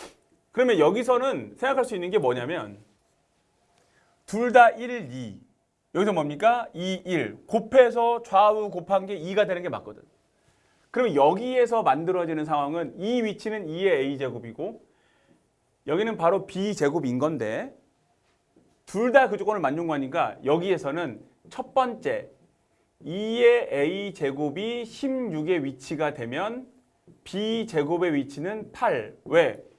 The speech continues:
얘가 이 케이고 얘가 K인 거니까. 이럴 수도 있고 자, 두 번째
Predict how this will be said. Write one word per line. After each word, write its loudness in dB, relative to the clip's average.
얘가 6
이 -4
케이고 0
얘가 -2
K인 -6
거니까. -12
이럴 6
수도 -4
있고 -4
자, -4
두 -4
번째 -2